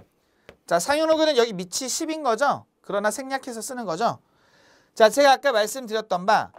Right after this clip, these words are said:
자, 이 녀석을 진수라고 하죠. 진수. 진수에서,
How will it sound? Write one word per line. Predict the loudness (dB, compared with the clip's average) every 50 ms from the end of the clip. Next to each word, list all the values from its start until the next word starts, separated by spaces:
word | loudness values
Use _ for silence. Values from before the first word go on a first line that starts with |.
| -20 _ _ _ _
자, | -8 -8 -8
이 | -6 -4 -2
녀석을 | 0 0 2 2 0 0 0 -6 -8 -10 -12
진수라고 | _ -10 -6 -4 -4 -4 -4 -4 2 2 2 2 2 0
하죠. | -2 -2 -4
진수. | -8 -6 -8 -8 -8 -6 -8 -8 -8 -10 -12 _ _ _ _ _ _ _ _ _ _ _ _
진수에서, | -6 -4 -4 -2 -4 -4 -2 0 0 0 2 2 2 2 0 -2